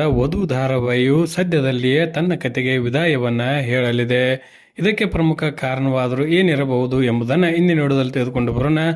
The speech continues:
ಮೊದಲ ಬಾರಿಗೆ ನಮ್ಮ ವಿಡಿಯೋ ನೋಡ್ತಿದ್ರೆ ಉಚಿತವಾಗಿ ಸಬ್ಸ್ಕ್ರೈಬ್ ಮಾಡ್ಕೊಳ್ಳಿ, ಪಕ್ಕದಲ್ಲಿರೋ ಬೆಲ್ ಐಕಾನ್ ಮೇಲೆ ಪ್ರೆಸ್ ಮಾಡಿ. ನೀವು ಸಹಿತ ವಧು ಧಾರಾವಾಹಿನ ಇಷ್ಟಪಡುವುದಾದರೆ ಈ ವಿಡಿಯೋಕ್ಕೆ ತಪ್ಪದೇ ಒಂದು ಲೈಕ್ ಮಾಡಿ. ಪರಮೇಶ್ವರ್ ಗುಂಡ್ಕಲ್ ಅವರ ನಿರ್ದೇಶನದಲ್ಲಿ ದಿಲೀಪ್ ರಾಜ್ ಅವರ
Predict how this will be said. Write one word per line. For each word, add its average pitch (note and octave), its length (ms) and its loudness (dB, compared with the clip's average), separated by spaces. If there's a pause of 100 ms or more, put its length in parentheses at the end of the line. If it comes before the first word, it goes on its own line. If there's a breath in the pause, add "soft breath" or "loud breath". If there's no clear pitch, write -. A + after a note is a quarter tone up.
(320 loud breath)
ಮೊದಲ F3+ 240 0
ಬಾರಿಗೆ E3 240 2
ನಮ್ಮ D3+ 180 0
ವಿಡಿಯೋ D3 180 0
ನೋಡ್ತಿದ್ರೆ C#3+ 440 -2
ಉಚಿತವಾಗಿ C#3 480 0
ಸಬ್ಸ್ಕ್ರೈಬ್ D3+ 440 -2
ಮಾಡ್ಕೊಳ್ಳಿ, D#3 340 -2
ಪಕ್ಕದಲ್ಲಿರೋ D3+ 420 0
ಬೆಲ್ C3+ 200 0
ಐಕಾನ್ B2+ 180 -2
ಮೇಲೆ B2 120 -4
ಪ್ರೆಸ್ C#3+ 320 -4
ಮಾಡಿ. C#3+ 260 0 (480 loud breath)
ನೀವು D#3 200 4
ಸಹಿತ F#3 280 -2
ವಧು D3 320 2
ಧಾರಾವಾಹಿನ B2+ 480 0
ಇಷ್ಟಪಡುವುದಾದರೆ D3+ 840 0
ಈ D#3 80 4
ವಿಡಿಯೋಕ್ಕೆ C3+ 240 0
ತಪ್ಪದೇ E3 480 0 (140)
ಒಂದು A#2 220 -2
ಲೈಕ್ A#2+ 520 0
ಮಾಡಿ. A#2+ 320 -2 (1000)
ಪರಮೇಶ್ವರ್ A3 580 2
ಗುಂಡ್ಕಲ್ D#3 440 0 (100)
ಅವರ C#3+ 240 2
ನಿರ್ದೇಶನದಲ್ಲಿ C#3 960 0 (300)
ದಿಲೀಪ್ F#3 360 0
ರಾಜ್ D3 240 0
ಅವರ C#3 180 0